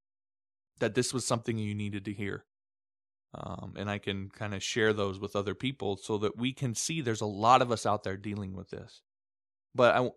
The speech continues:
I, I'm asking you to help me get this message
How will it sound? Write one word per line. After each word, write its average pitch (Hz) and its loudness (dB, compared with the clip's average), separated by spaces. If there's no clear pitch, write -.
I, 98 -2
I'm 120 4
asking 131 6
you 123 0
to 110 0
help 135 4
me 120 -2
get 107 0
this - -2
message 107 -4